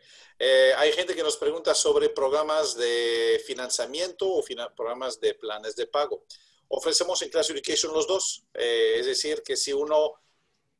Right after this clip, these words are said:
piensa, pero no sabe dónde, cuándo va a empezar todavía, podemos ofrecerles planes de pago donde se pueden cambiar los pagos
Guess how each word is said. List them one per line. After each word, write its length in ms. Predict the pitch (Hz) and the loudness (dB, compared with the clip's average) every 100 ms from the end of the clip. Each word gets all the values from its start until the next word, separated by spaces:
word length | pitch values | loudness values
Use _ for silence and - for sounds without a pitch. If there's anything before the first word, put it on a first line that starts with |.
| _ _ | _ _
piensa, 400 | 156 165 175 175 | -2 -2 2 2
pero 160 | 143 135 | 2 0
no 80 | |
sabe 280 | 147 151 147 | 2 4 6
dónde, 720 | 139 139 139 135 127 123 113 - | 4 4 4 6 4 0 -4 -6
cuándo 240 | 143 143 | -2 2
va 60 | 135 | 2
a 40 | |
empezar 280 | 131 151 143 | 2 0 0
todavía, 320 | 147 127 143 | 2 2 2
podemos 640 | 170 139 127 143 143 - _ _ _ | 2 0 -2 -2 -2 -4 _ _ _
ofrecerles 560 | 123 127 117 135 135 - | -4 -2 -2 0 0 -2
planes 360 | 127 127 123 | -4 -4 -2
de 80 | 113 | -4
pago 340 | - 120 135 127 | 0 2 2 0
donde 260 | 131 120 | -4 -4
se 140 | 110 117 | -4 -2
pueden 240 | 120 127 | -4 -4
cambiar 460 | - 110 110 123 117 | -8 -6 0 0 2
los 240 | 107 - | -2 -2
pagos 480 | - 117 120 117 | -2 -2 -2 -4